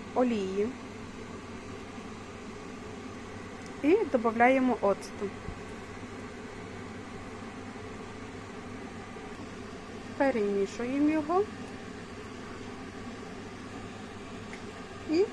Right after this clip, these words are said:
хай воно закипить хвилин двадцять і будемо розливати по баночках. Наші баночки вже стерилізуються, ми стерилізуємо її в духовці. Є, е, по-різному її стерилізують, є і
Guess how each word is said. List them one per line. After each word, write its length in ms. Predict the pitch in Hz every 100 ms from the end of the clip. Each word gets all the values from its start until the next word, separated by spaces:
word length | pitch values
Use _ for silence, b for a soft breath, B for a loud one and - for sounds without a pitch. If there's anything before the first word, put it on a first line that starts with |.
| - - - -
хай 140 | 294 294
воно 260 | 254 247
закипить 560 | 226 220 - 226 269 302 -
хвилин 300 | 226 220 214
двадцять 500 | 190 202 320 - 403 - 294
і 60 | 320
будемо 340 | 277 262 240
розливати 580 | 220 208 214 226 226 254 -
по 180 | 175 208 - 220 180
баночках. 560 | 170 180 180 - - - - - - - - - - - _ _ _ - - - - -
Наші 320 | 240 311 262
баночки 540 | 233 233 233 - -
вже 200 | 208 202 196 -
стерилізуються, 960 | - 233 220 196 185 175 185 220 -
ми 180 | 262 233
стерилізуємо 600 | 247 240 214 202 208 202
її 260 | 196 190 185
в 160 | 185 185
духовці. 720 | 294 - 214 196 - - 214 B B B B -
Є, 200 | 226 285
е, 460 | 330 277 220 214 226
по-різному 520 | 254 247 269 254 247
її 100 | 233
стерилізують, 680 | 220 220 214 214 226 220 185
є 80 | 208
і 120 | -